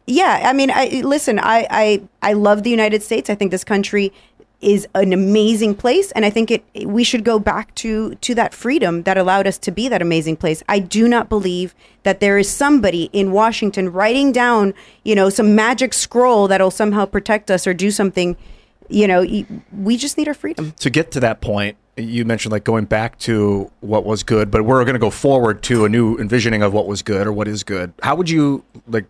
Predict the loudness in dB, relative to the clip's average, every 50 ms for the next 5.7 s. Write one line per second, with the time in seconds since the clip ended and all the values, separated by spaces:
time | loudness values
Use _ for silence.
0 | _ -2 0 2 2 2 2 2 2 2 2 2 2 2 2 2 0 0 0 0
1 | 0 0 0 0 0 0 2 2 2 2 2 2 2 0 0 2 0 -2 -2 -2
2 | -2 0 0 0 0 0 0 0 2 2 0 0 -2 -2 0 -2 -2 0 0 0
3 | 2 2 0 0 -2 -4 -10 -10 -8 -4 -4 -2 -4 -4 -6 -8 -14 _ _ _
4 | _ _ _ _ _ -14 -14 -14 -10 -8 -6 -6 -6 -8 -10 -10 -10 -10 -10 -6
5 | -4 -2 0 2 2 2 2 2 0 -2 -2 -2 -2 0